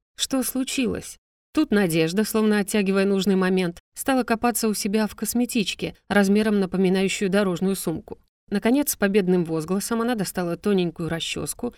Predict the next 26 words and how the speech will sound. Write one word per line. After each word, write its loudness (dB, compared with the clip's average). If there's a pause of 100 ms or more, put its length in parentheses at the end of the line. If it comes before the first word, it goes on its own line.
(140)
и 0
похлопала 2
по 0
месту 0
на 2
заправленной 0
одеялом 0
кровати -2
рядом -2
с -6
собой. -4 (500)
Катя 2
в 2
это 2
время 2
выглянула 0
за -2
двери, -2
осматриваясь, -2
словно 2
нам 2
предстояло 0
выкурить 0
тут -4
пару 0
косячков, -6